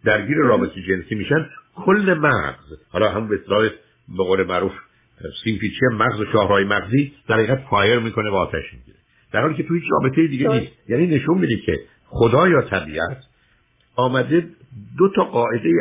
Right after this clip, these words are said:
Speaker 1: اصلی رو در طبیعت گذاشته، یکی حفظ و انتقال ژنه و این رو از طریق رابطه جنسی ممکن کرده.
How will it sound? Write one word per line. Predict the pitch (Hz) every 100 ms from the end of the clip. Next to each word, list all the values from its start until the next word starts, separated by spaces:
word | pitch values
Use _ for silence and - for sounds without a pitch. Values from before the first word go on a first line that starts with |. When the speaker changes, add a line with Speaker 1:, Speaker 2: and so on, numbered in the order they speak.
| -
Speaker 1:
اصلی | - - 143
رو | 156 143 135 _ _ 98
در | 98
طبیعت | - 98 92 95
گذاشته، | - 76 71 - 80 -
یکی | 120 151 180 156 _ -
حفظ | 196 196 151
و |
انتقال | 131 101 104 110 107
ژنه | 92 90 - - _ _ _
و | 110
این | 131
رو | 170
از | 131
طریق | 123 127
رابطه | 151 127 120 127
جنسی | 113 110 104 85
ممکن | 82 - 87 65
کرده. | 65 -